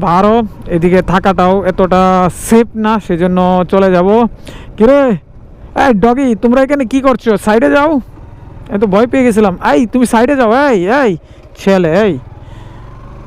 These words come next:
যাই হোক, মানে অনেকক্ষণ একটু সময় কাটাইলাম বইসা বইসা দুইজনে,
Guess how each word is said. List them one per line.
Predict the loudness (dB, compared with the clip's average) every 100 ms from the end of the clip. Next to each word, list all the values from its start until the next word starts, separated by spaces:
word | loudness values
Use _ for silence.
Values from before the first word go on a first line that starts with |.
| -18 -18 -18 -18 -18 -18 -18 -18 -20 -20 -14 -8 0
যাই | 2 4
হোক, | 2 -4 -18 -18 -18 -18 -20 -12 -2
মানে | 0 2 0 -6 -6 0
অনেকক্ষণ | 2 0 -6 -16 -8 -2 0 -2
একটু | -2 -2 2
সময় | 2 2
কাটাইলাম | 2 2 2 0
বইসা | 0 2 2
বইসা | 2 2 0 -2 -12 -14 -12 -6 0
দুইজনে, | 2 2 2